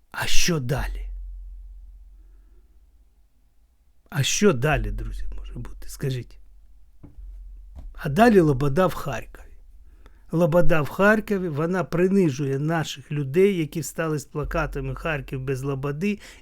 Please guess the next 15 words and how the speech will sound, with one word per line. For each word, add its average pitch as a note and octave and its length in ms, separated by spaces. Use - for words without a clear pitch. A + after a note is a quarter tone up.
Інші G#3 540
наші F3+ 400
люди E3+ 300
сміються G#3+ 880
з - 180
цього. G#3+ 380
«Да, A3+ 760
да, A#3 560
Света». A#3+ 840
І A3 180
що - 220
далі? F3+ 440
Харків — G#3 440
героїчний F3+ 600
город. D3+ 480